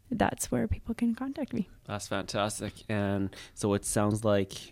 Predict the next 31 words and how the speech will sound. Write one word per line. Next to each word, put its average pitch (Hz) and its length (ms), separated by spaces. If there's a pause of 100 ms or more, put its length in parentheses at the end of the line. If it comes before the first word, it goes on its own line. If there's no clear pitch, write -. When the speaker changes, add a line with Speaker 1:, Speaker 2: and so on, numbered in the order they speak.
(140)
Speaker 2:
what's 101 540
imminent 107 400
for 95 160
you 92 320
is 95 220
the 101 100
website 90 440
that's 87 200
being 98 300
built. 87 460 (240)
You 98 120
just 87 200
recently 101 360
released 95 380
the 98 60
Mom 85 260
Code. 85 260 (100)
Is 95 60
that 87 140
correct? - 380 (180)
Speaker 1:
Yeah. 208 320
Speaker 2:
Um, 190 320
wanna 113 260
take 110 200
a 107 40
quick - 200
second 117 240
to - 60
talk 113 160
about 117 200
that? 143 220